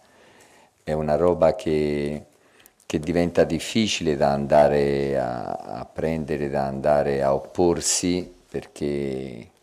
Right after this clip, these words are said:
perché lì c'è quello che abbiamo sempre fatto, ma c'è il rischio di prendere quelle ripartenze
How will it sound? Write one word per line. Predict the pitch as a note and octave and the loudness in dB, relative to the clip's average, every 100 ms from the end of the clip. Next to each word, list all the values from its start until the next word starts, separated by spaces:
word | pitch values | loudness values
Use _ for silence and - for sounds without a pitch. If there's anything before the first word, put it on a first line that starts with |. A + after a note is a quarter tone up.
| _ _ _ _ _ _ | _ _ _ _ _ _
perché | - C#2+ - | -16 -12 -10
lì | C#2 F2 | -6 -6
c'è | - E2+ D2+ - | -2 0 -2 -2
quello | - E2+ | -2 0
che | E2+ F2 | 2 2
abbiamo | D#2 E2+ E2+ | 4 2 2
sempre | E2 F2+ E2+ F2+ | 0 -2 -2 -6
fatto, | - F#2+ A2 - | 2 2 2 -2
ma | F2+ D2 | -2 -2
c'è | - | -2
il | D2+ D2 | -4 -2
rischio | D#2 D2+ D#2 | -6 -6 -6
di | C#2 | -8
prendere | C#2+ D2+ D2+ D2 C#2+ C#2+ | -6 -6 -4 -4 -6 -6
quelle | D2 D2 | -6 -6
ripartenze | C#2+ C#2+ D#2 - D#2+ D#2 D2 - D2+ C#2+ | -8 -4 -6 -4 -6 -6 -6 -8 -8 -8